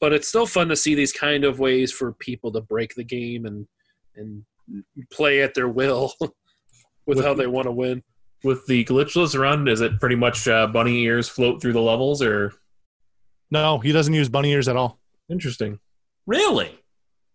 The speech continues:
Speaker 3: I, I didn't look at the any percent glitchless or the all levels, which, by the way, Oh Dear, uh, holds the record for pretty much any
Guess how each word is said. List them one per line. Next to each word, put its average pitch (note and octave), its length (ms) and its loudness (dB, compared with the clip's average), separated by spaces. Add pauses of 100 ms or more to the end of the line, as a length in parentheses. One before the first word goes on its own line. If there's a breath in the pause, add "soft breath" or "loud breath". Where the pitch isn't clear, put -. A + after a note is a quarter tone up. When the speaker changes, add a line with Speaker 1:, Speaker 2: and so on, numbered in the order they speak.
(140)
Speaker 3:
I, F3+ 260 2
I F3+ 100 2
didn't A3+ 240 2
look G#3+ 200 2
at G3 220 4
the D#3 340 2 (540)
any D3+ 200 4
percent D3 440 0
glitchless F#3 720 0 (280 soft breath)
or D#3 220 6
the D3 220 2
all C#3 240 2
levels, C3 340 2
which, C3 160 2
by D#3+ 160 2
the D3 80 4
way, C#3+ 240 4
Oh D3 180 2
Dear, C3 480 0 (640 soft breath)
uh, B2+ 280 2
holds D3 420 2
the B2 140 0
record B2+ 280 -2
for C3+ 120 -2
pretty C3 200 2
much C3 300 -4
any C#3 420 0